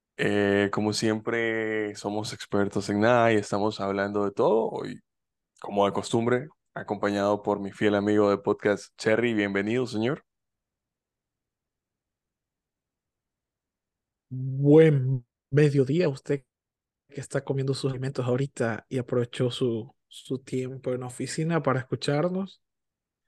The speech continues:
Speaker 2: Buenas tardes a esas personas que van manejando,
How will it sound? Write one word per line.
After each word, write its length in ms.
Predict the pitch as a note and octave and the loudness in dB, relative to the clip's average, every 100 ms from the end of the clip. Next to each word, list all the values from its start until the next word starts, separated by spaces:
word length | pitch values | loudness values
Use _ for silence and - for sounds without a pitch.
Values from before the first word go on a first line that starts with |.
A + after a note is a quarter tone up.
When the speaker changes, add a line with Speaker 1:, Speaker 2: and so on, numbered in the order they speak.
| _ _ _ - | _ _ _ -8
Speaker 2:
Buenas 320 | C#3+ C#3 - | -4 -4 -2
tardes 380 | C#3+ D3 D#3 D3 | 0 2 4 2
a 60 | |
esas 200 | C#3+ D3 | 0 -4
personas 520 | - C#3+ C3+ C#3+ C#3+ - | 0 0 0 -2 -2 0
que 120 | C3+ | 2
van 160 | C#3 | 2
manejando, 840 | C#3+ C#3 C3+ C3+ C#3+ D#3 C#3+ C3 | 2 2 0 -2 -2 0 0 0